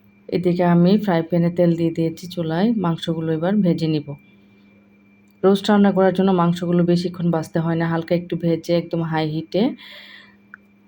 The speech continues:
ভেজে নিলে হয়। বেশি ভেজে নিলে ভিতরটা শক্ত হয়ে যায়, তখন রোস্টটা খেতে ভালো লাগে না। আমার রোস্টগুলো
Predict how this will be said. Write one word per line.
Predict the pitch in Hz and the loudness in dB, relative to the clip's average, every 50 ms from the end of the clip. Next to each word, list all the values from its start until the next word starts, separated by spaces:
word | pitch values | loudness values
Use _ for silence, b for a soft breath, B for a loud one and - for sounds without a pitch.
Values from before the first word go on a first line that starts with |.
| _ _ _ | _ _ _
ভেজে | 170 190 190 180 180 175 | 2 2 2 4 4 4
নিলে | 175 175 175 170 170 | 6 6 6 6 4
হয়। | 165 165 165 175 | 2 2 2 2
বেশি | 175 180 180 180 180 185 | 2 2 2 2 0 -2
ভেজে | 165 175 170 175 | -2 0 0 0
নিলে | 170 170 170 170 | 0 0 0 0
ভিতরটা | 165 165 170 170 175 175 175 180 | -2 -2 -2 -2 -2 -2 -2 -4
শক্ত | 175 175 175 175 - 175 | -4 -4 -6 -6 -2 -2
হয়ে | 165 165 165 | -2 -2 -2
যায়, | 165 - 302 | -2 -4 -4
তখন | 196 185 170 170 156 | -4 -4 -4 -4 -2
রোস্টটা | 156 151 160 - - - 175 | -4 -4 -6 -8 -8 -8 -8
খেতে | 170 - 170 170 - 247 | -4 -4 -6 -4 -2 -2
ভালো | 240 185 175 156 156 156 | -2 -2 -2 -4 -2 -2
লাগে | 156 156 156 160 | -2 -4 -4 -4
না। | 156 156 160 | -4 -4 -2
আমার | 160 160 160 156 | -2 -2 0 0
রোস্টগুলো | 165 170 165 165 - - - 170 165 175 | 0 0 0 -4 -8 -10 -6 -4 -2 0